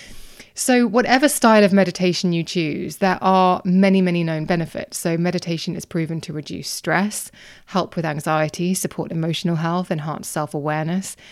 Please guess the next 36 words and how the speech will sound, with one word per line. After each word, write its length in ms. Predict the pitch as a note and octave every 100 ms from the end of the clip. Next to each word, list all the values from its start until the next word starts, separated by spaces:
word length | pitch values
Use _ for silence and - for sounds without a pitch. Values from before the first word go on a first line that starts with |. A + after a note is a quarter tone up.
| - _
improve 320 | F3+ F#3 E3+
attention 420 | - F#3 F3+ -
and 100 | F3
focus, 560 | F3 E3+ - A3 A#3 - - - -
promote 320 | - G#3+ G#3+
a 60 | F#3+
more 220 | G3+ G3+
positive 460 | G3+ G#3+ G3+ G#3 F#3+
mindset, 640 | F#3+ A3 A#3+ - - -
help 220 | E3+ F3+
with 140 | F3 -
discipline 460 | F3+ - - F3
and 80 | E3+
motivation, 720 | D#3+ D#3 D#3 D#3 D3+ E3+ F#3 G#3 _ - - -
improve 380 | F#3+ - G#3
sleep, 720 | - - F3 F#3 F#3 - - - -
improve 400 | F#3 D3 D#3 -
sleep, 720 | - D#3+ D#3+ D#3 D#3+ - - -
yes 240 | E3 D3+ -
please, 480 | D#3+ D#3 C#3+ D3 - - - - -
lower 320 | G3 A3 G#3
blood 300 | F3+ F#3+ G3
pressure 400 | D3 C#3+ D#3+ D3
and 200 | D3+ D#3+
more. 460 | E3 F#3 D3+ D3+ D3+ - _ _ _ - _ _ _ _ -
And 80 | A#3+
I 60 |
think 240 | A3+ D4 C#4
since 220 | D#4 C#4+
the 100 | C#4
beginning 320 | B3+ A#3 G#3
of 100 | G3
twenty 360 | - G3 F#3 F#3
twenty, 480 | F#3 F3 E3 E3+
we 100 | D#3+
have 140 | D#3